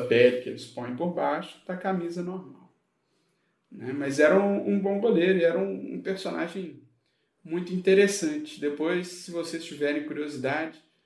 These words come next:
procurem Jorge Campos na linha, que vocês vão achar aí vídeos do Jorge Campos, é, jogando na linha, sendo substitu-, fazendo a substituição no meio do jogo. Ele sai do gol pra trocar de uniforme.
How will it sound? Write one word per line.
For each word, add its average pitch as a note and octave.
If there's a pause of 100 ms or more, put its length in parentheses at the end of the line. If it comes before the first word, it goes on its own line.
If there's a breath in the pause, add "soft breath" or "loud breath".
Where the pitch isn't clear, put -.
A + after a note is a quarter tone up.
(300)
procurem F#3+ (300)
Jorge E3
Campos E3+
na C#3+
linha, E3 (560)
que -
vocês E3+
vão E3+
achar D#3+
aí C3+ (340)
vídeos B2+ (160)
do C3
Jorge B2+
Campos, C3+ (640)
é, A2 (360)
jogando G3
na F3+
linha, B2
sendo F3+
substitu-, -
fazendo F#3
a G#3
substituição G3
no F#3+
meio A#3
do G#3
jogo. B2+
Ele C#3+
sai G3
do F3
gol F3 (360 loud breath)
pra F#3+
trocar F#3+
de F#3
uniforme. -